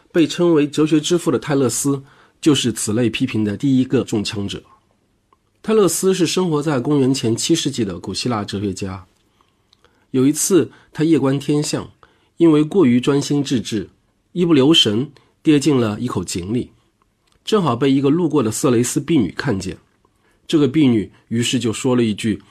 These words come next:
流传千古的话：“你连地上的事情都没有搞清楚，就去关心天上的事情。”后来，柏拉图曾经这样评价色雷斯婢女的说法：“凡从事哲学者，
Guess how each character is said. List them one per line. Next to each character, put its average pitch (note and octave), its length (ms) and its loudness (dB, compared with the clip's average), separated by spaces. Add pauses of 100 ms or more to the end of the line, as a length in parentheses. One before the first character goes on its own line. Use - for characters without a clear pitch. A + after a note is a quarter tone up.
(160)
流 A2+ 160 0
传 A#2+ 220 -2
千 D#3 280 0
古 A2 120 -6
的 - 80 -16
话 - 260 -14 (720)
：“你 C3 120 2
连 C#3 200 2
地 A3 160 -2
上 E3 160 0
的 C3+ 80 0
事 D3+ 180 -2
情 A2 280 -2
都 C3 120 0
没 B2 100 4
有 A2+ 80 2
搞 G#2 160 -2
清 A2 220 -2
楚， F2+ 240 -6 (500)
就 C#3 100 0
去 A#2+ 140 -2
关 C3+ 220 2
心 C3 220 0
天 E3+ 240 0
上 E3+ 160 -2
的 F2 100 -4
事 - 140 -6
情。” - 200 -10 (960)
后 E3 220 0
来， A2 260 -2 (460)
柏 C3+ 120 -2
拉 C#3+ 120 2
图 C#3+ 160 -4
曾 B2+ 180 -2
经 C3+ 140 0
这 E3+ 140 0
样 A#2 140 0
评 G#2 200 -6
价 A2 220 -4
色 C3 180 -4
雷 A#2 120 0
斯 B2 200 -6
婢 C3+ 180 0
女 G2 160 0
的 - 160 -18
说 G#2 240 -8
法 - 280 -18 (720)
：“凡 D#3+ 320 0
从 C3+ 260 -2
事 C#3 240 0
哲 A2+ 200 -2
学 A2 180 0
者， G#2 220 -8